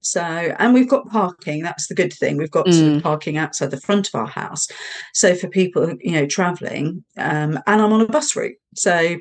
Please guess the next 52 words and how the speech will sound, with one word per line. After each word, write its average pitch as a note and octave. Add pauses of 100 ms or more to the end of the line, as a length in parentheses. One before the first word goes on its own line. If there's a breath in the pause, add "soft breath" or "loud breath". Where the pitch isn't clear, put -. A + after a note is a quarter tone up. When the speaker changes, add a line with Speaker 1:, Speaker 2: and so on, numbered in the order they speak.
(340)
Speaker 1:
win-win. G#3 (460)
So D#3
Speaker 2:
Oh, D#3+
that's D4
Speaker 1:
yeah, C#4
it C4
works B4
Speaker 2:
fantastic. -
Speaker 1:
well. F#3+ (320)
Speaker 2:
Yeah. G3+ (480 loud breath)
Yeah, D#4
it's C#4+
good E4+
to D#4
kind C#4+
of C4
think, B3
it's A#3
just, C4
I, A#3 (160)
I G#3+
like A3+
to -
kind G3+
of F#3+
check -
into F#3+
what F3
the F3
considerations E3+
are D3
for C#3+
people D3
when D#3
they're D3+
Speaker 1:
Mm. C#3+
Speaker 2:
thinking, D3+
"Okay, D#3
where D#3
can D#3
I D3+
do D3
it?" B2+
because E3
of D3 (180)
so -
many C#3+
options C3+
that -
we A#2+
have D3
now. B2+